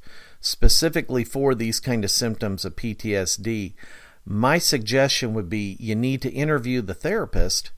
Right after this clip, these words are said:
to see what do they know, what kind of trainings they have, they have had,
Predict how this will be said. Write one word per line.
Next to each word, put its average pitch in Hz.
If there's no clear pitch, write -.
to 117
see 151
what 139
do 180
they 139
know, 101
what 120
kind 165
of 170
trainings 131
they 117
have, 107
they 110
have 104
had, 101